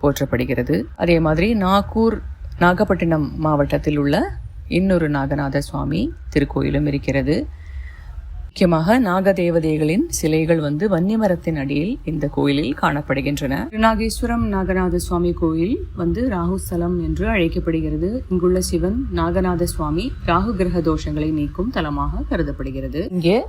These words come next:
பால் அபிஷேகம் வந்து இத்தலத்தில் முக்கியமான ஒரு வழிபாட்டுகளில் ஒன்றாக சொல்லப்படுகிறது. ராகு காலத்தின் போது மிக அதிகமான பக்தர்கள் திரண்டு வருவதால் மத்த நேரங்களில் வந்தால் அமைதியான தரிசனம் கிடைக்கும் என்று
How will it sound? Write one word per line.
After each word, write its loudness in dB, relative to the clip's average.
பால் 4
அபிஷேகம் 2
வந்து 0
இத்தலத்தில் 2
முக்கியமான 0
ஒரு 2
வழிபாட்டுகளில் 0
ஒன்றாக 0
சொல்லப்படுகிறது. -4
ராகு 6
காலத்தின் 2
போது 4
மிக 0
அதிகமான 2
பக்தர்கள் 2
திரண்டு 2
வருவதால் 0
மத்த 4
நேரங்களில் 2
வந்தால் 0
அமைதியான 0
தரிசனம் -2
கிடைக்கும் -4
என்று -4